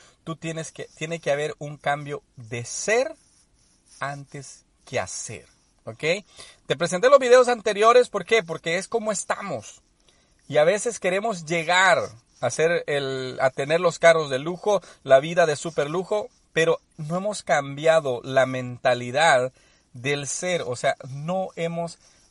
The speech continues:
ha-, hecho un escáner. El presupuesto es como escanear tu vida económica. ¿Cuánto estoy ganando? ¿Cuánto estoy gastando? ¿O cuánto yo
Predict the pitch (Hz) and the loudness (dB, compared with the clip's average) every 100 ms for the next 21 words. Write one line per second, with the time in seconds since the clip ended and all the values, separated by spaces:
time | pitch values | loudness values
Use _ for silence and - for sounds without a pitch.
0 | - 135 131 160 160 175 170 170 151 - | 0 0 0 -6 -6 -4 -4 -4 -6 -8
1 | - 185 156 117 120 127 131 147 165 175 | -2 0 0 -4 -6 -8 -6 -8 -8 -10
2 | - 156 147 143 - - 143 135 139 160 | -10 -8 -6 -8 -12 -8 -6 -4 -6 -6
3 | 160 165 156 _ 123 113 135 139 139 - | -2 -2 -2 _ -14 -10 -8 -2 -2 -4
4 | 120 - 110 113 127 117 95 - - _ | -12 -8 -10 -6 -6 -6 -10 -14 -16 _
5 | _ _ _ 175 269 339 - 160 147 120 | _ _ _ 0 2 -4 -8 -6 -2 -2
6 | 104 90 92 107 - - _ _ _ _ | -2 -6 -6 -6 -6 -12 _ _ _ _
7 | 110 123 214 320 233 - 143 131 113 113 | -2 2 2 -2 -10 -8 -8 -6 -4 -4
8 | - - 101 104 123 226 - _ _ _ | -4 -2 -2 -2 -6 -8 -12 _ _ _
9 | _ _ 147 - 180 214 247 208 185 | _ _ -4 0 0 0 -2 -6 -4